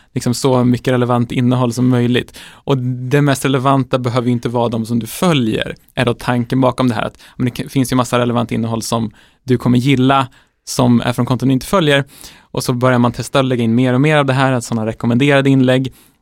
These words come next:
Den andelen har blivit ganska hög. Den ska dubbleras till slutet av nästa år, har Mark Zuckerberg sagt. Så det ska bli dubbelt så vanligt med såna här inlägg. Inget ont om Patrik Ekwall, men, eh,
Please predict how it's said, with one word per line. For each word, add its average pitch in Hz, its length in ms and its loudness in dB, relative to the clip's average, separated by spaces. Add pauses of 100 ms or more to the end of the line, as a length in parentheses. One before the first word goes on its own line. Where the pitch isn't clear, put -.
Den 135 140 0
andelen 123 560 0 (120)
har 123 120 -8
blivit 120 360 -2
ganska 117 280 -6
hög. 185 520 0 (140)
Den 123 140 -4
ska 123 160 -4 (240)
dubbleras 131 960 -2
till - 140 -12
slutet 123 560 -4
av 117 140 -8
nästa 120 460 -8
år, 151 160 0
har 120 80 -2
Mark 117 180 -2
Zuckerberg 127 340 -4
sagt. - 180 -10
Så - 60 -6
det 117 40 -6
ska 120 100 -10
bli 123 80 0
dubbelt 123 440 0
så 123 80 -2
vanligt 117 340 -2
med 113 80 -6
såna 113 180 -6
här 113 140 -4
inlägg. 113 340 -4 (480)
Inget 143 300 -4
ont 131 160 -2
om 127 80 -4
Patrik 120 240 -8
Ekwall, 120 340 -2
men, 120 300 2
eh, 113 160 -2